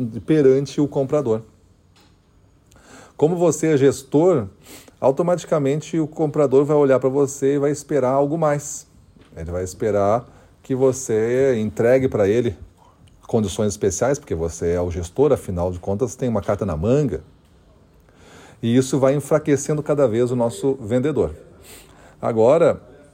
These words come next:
se você f-, adotar o papel de gestor, você se envolver na venda atuando como gestor,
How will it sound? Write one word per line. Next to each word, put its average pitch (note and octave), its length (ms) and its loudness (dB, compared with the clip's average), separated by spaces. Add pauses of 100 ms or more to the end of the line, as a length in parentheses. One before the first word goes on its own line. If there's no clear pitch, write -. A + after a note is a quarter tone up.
(120)
se - 240 -4
você B2 380 0
f-, - 340 -4
adotar A2+ 420 0
o C3 60 4
papel C#3 320 2
de B2+ 60 -8
gestor, C#3+ 600 0 (560)
você G#2+ 600 -2
se - 180 -10
envolver A#2 500 2
na C3+ 160 2
venda G#2 360 -2
atuando A#2 500 0
como G#2 240 -2
gestor, B2 540 0